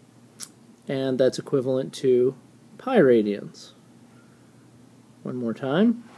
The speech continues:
Down here we have a total of two hundred and seventy degrees,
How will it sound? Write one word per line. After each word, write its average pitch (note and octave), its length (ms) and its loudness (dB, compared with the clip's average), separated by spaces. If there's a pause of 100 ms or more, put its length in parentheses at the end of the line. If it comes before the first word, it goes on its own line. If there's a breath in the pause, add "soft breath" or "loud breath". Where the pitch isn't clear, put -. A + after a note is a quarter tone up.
(680 loud breath)
Down B2 200 -4
here C#3 200 0
we C#3 120 6
have C3 160 4
a B2 40 -6
total B2+ 320 -2
of A#2 140 -6
two C3 200 -8
hundred B2+ 260 -4
and A2+ 100 -4
seventy B2 440 -2
degrees, C#3+ 640 0